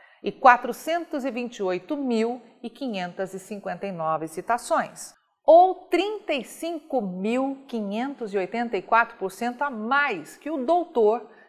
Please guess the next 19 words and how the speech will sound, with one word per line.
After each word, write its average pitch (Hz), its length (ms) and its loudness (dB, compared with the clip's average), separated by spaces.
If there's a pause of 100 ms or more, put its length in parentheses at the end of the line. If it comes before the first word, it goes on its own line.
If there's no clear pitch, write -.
que 277 100 -4
diz 247 240 -4
agora, 226 380 4
justamente 226 1080 -2
quando 180 180 -10
os 180 180 -8
preços 254 500 -2
do 208 100 -6
milho 180 280 -6
estão 202 320 -6
em, 190 200 -10
em 190 160 -6
níveis 185 440 -4
aí 170 180 0
poucas 214 500 0
vezes 160 540 -4
vistos 175 600 -4
na 165 120 -8
história, 214 580 4